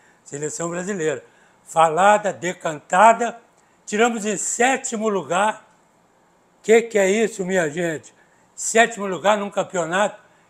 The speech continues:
que nós tínhamos, honestamente, nós tínhamos que ganhar com os pés nas costas.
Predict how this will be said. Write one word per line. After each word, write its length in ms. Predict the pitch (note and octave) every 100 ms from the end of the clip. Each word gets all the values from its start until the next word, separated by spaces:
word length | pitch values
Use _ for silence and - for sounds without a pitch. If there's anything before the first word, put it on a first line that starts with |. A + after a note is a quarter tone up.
| _
que 140 | F#3+
nós 280 | G3 F3 -
tínhamos, 420 | G#3+ G#3+ D3 C3
honestamente, 760 | G#3+ G#3 B3 - D3 E3+ E3 - _ _ _ -
nós 180 | F#3+
tínhamos 240 | F#3+ G#3 G3+
que 120 | G#3
ganhar 460 | E3+ D3+ F3+ F3+ - _ _ _ _ _ _ _ _
com 100 | G3
os 160 | F3
pés 320 | - G#3+ A3+ G#3+
nas 220 | F#3+ -
costas. 680 | - F#3 D3 - - -